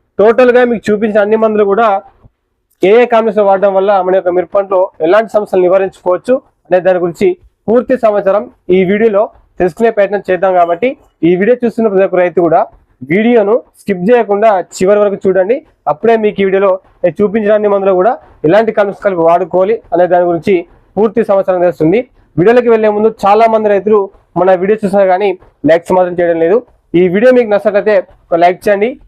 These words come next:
ఇతరులకు ఉపయోగపడుతుందంటే షేర్ చేయండి. ఛానల్ ఎవరైనా కొత్తగా చూస్తున్న వారైతే సబ్స్క్రైబ్ చేసుకొని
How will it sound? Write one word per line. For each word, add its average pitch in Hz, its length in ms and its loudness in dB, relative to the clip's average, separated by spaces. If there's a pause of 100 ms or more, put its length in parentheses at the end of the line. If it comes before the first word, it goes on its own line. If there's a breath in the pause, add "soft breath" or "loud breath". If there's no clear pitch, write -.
(140)
ఇతరులకు 220 400 0
ఉపయోగపడుతుందంటే 202 680 0 (340)
షేర్ 190 300 -2
చేయండి. 196 360 -2 (380)
ఛానల్ 220 300 2
ఎవరైనా 220 220 2
కొత్తగా 220 300 -2
చూస్తున్న 208 320 -2
వారైతే 185 280 -2 (420)
సబ్స్క్రైబ్ 226 360 -2
చేసుకొని 220 340 -2